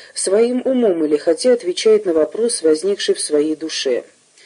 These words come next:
Мысль же чужая, воспринятая только умом и памятью, не влияет на жизнь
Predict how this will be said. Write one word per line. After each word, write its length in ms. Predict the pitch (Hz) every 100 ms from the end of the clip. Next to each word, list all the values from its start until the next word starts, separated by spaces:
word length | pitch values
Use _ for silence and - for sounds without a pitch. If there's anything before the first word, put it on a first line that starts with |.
| - - - -
Мысль 380 | 214 - 214
же 180 | 190 208
чужая, 520 | 202 202 196 262 247
воспринятая 680 | 156 143 - 185 175 170 185
только 380 | 185 180 151 -
умом 340 | 147 160 156
и 140 | 156 165
памятью, 720 | _ 240 247 170 - 156 - - - - -
не 160 | 190 269
влияет 540 | 277 285 214 170 151
на 180 | 165 156
жизнь 360 | 147 143 123